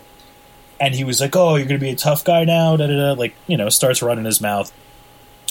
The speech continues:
So I pick up the C D,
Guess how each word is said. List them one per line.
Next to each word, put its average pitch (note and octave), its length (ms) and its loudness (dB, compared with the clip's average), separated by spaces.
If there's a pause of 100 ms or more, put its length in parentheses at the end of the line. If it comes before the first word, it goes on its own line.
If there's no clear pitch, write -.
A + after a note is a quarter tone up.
(1400)
So - 200 2
I D3+ 80 4
pick A3+ 260 0
up A3 120 -2
the F3+ 100 2
C D#3+ 240 2
D, C#3 340 0